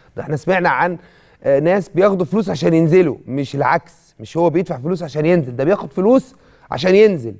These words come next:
صح ذلك أو لم يصح؟ وبالتالي الناس شايفة إن كل واحد يعني خريطة واحدة. اللون إيه يا باشا؟ اللون أبيض. اللون إيه يا باشا؟ اللون رمادي. اللون إيه يا باشا؟ أسود. كله رمادي أو أسود، خلاص، مفيش حاجة.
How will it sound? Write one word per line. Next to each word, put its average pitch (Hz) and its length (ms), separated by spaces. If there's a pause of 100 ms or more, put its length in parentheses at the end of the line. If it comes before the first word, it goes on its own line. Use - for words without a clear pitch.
(400)
صح - 380
ذلك 190 340
أو 151 160
لم 151 180
يصح؟ - 480 (880)
وبالتالي 190 680 (300)
الناس 240 220
شايفة 233 320
إن 208 120
كل 247 200
واحد 185 400
يعني 135 180
خريطة 233 380
واحدة. 151 380 (520)
اللون 214 260
إيه 240 140
يا 226 140
باشا؟ 233 260
اللون 202 220
أبيض. 135 320
اللون 208 240
إيه 247 80
يا 247 40
باشا؟ 226 280
اللون 208 220
رمادي. 185 380
اللون 208 180
إيه 226 60
يا 226 60
باشا؟ 220 340
أسود. 139 260
كله 240 280
رمادي 208 340
أو 240 100
أسود، - 260
خلاص، - 220
مفيش 156 280
حاجة. 214 240